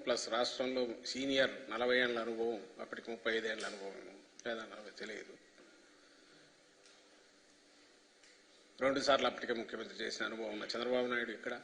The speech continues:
సీనియర్ నాయకుడు, జాతీయ స్థాయిలో కేంద్రంలో అధికారంలోకి రావాలనుకున్న బీజేపీ. మేము దీనికి సరైన సొల్యూషన్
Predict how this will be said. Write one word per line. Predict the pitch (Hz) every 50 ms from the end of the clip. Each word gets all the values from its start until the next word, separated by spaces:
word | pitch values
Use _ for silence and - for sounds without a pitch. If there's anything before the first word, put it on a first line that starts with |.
| - - - - - - - - - - - - - - - - - - - - - - - - - - - -
సీనియర్ | 131 135 135 131 127 117 123 120
నాయకుడు, | 117 117 110 117 117 120 - - - - - - - - - - - - - - - - - 131
జాతీయ | 131 139 139 147 143 135 123 -
స్థాయిలో | - 127 120 120 117 120 117 101 98 - - - - - - - - - - - - - - - - - - - - - - - - - - - - - - - - -
కేంద్రంలో | 139 135 135 135 135 127 131 127 120
అధికారంలోకి | 123 123 127 123 120 117 113 113 113 107 113 110
రావాలనుకున్న | 110 113 113 110 107 101 101 - - - 95 - - - - - - - - - - - - - - - -
బీజేపీ. | 110 110 - 208 - - - - - - - - - - - - - - - - - - - - - - - - - - - - - - - - - - - - - - - - - - - - -
మేము | 131 139 156 165 160 131 117 - - - - - -
దీనికి | 120 143 151 143 135 -
సరైన | 139 131 139 151 165 160 151 139 -
సొల్యూషన్ | 139 139 147 156 147 131 139 131